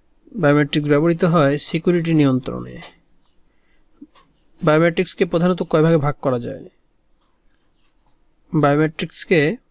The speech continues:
প্রধানত দুই ভাগে ভাগ করা যায়। বায়োইনফরমেটিক্স কি? বায়োইনফরমেটিক্স হলো জীববিদ্যা বিষয়ক তথ্য প্রক্রিয়াকরণ। জীববিজ্ঞানে তথ্য প্রযুক্তির প্রয়োগ কি?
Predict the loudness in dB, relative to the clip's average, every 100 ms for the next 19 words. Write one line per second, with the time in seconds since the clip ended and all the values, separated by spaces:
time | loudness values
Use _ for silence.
0 | _ _ -2 0 0 0 2 2 2 0
1 | -4 -4 -4 -10 -16 -20 _ _ _ _
2 | _ _ _ _ _ _ _ _ _ _
3 | _ _ _ _ -2 2 2 2 -2 -2
4 | 0 0 -2 -6 -8 -6 -6 -6 -8 -20
5 | _ _ _ _ _ _ _ _ _ _
6 | _ _ _ _ -8 -2 2 2 0 0
7 | -2 -2 -6 -2 2 2 2 -4 _ _
8 | -6 -4 -2 0 0 0 -2 -4 -4 -4
9 | -4 -6 -4 -4 -6 -6 -10 -12 -20 _
10 | _ _ _ _ _ _ _ _ _ _
11 | _ _ _ _ -2 0 0 0 0 2
12 | 0 -2 -4 -2 -4 -4 -6 0 2 2
13 | -2 -12 _ _ -8 -6